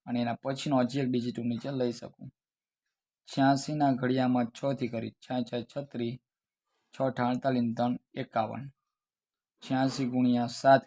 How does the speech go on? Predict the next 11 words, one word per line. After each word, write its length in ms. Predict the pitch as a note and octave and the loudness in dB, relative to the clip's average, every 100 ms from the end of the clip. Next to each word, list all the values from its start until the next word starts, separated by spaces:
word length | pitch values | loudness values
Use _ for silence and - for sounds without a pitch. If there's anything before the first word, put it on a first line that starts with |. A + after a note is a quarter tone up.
| - | -6
કરી 260 | A#2 A2+ | -6 -6
જોઈએ. 120 | A2+ | -6
સાત 240 | A2 - A#2+ | -8 -4 -4
છક 140 | - A#2+ | -4 -2
બેતાલીસ, 680 | B2+ B2+ - C3 C#3 C#3+ - _ _ _ _ _ | 0 -2 0 0 0 -4 -12 _ _ _ _ _
સાત 180 | C3 B2 | 0 0
અઢા 160 | B2 A#2+ | 2 0
છપ્પન 420 | - C3 - C3 | -2 -8 -2 0
ને 100 | A#2 | 0
ચાર 300 | A2+ A#2+ A#2+ | -2 -2 -2
સાઠ. 440 | A#2 - B2 A2 | -2 -4 -2 -4